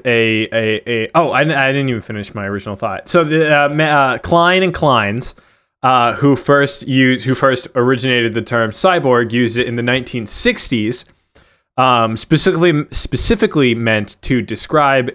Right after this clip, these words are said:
an augmented person who could, uh, do extraterrestrial, uh, exploration. Um, however, the concept of a person being part man, part machine can be traced,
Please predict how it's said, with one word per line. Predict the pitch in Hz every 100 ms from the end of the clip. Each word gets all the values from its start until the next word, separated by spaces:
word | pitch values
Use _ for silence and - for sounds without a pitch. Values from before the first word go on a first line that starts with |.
| -
an | 120 113 110 110 -
augmented | 135 143 135 143 131 123 107
person | 127 123 - 143 143 143 127
who | 113 117
could, | - 120 107 101 104 - -
uh, | 104 101 98 98 98
do | - 113 117
extraterrestrial, | 110 107 - 113 - 113 92 - 113 101 101 95 - - - - _
uh, | 113 101 98 -
exploration. | 113 113 - 113 113 101 107 98 98 76 - - _ _ _ _ -
Um, | 107 104 101 101 98 98 95 92 95 - -
however, | 117 151 220 147 117 165 -
the | 127 -
concept | - 175 220 208 147 127 -
of | 127 113 127
a | 113
person | - 151 - 131 110
being | 127 139 139 117
part | - 127 120
man, | 113 117 113 113
part | - 123 113
machine | 104 - - 196 143 107 101 - - - - -
can | 143 131 131 127
be | 123
traced, | - - 143 135 123 -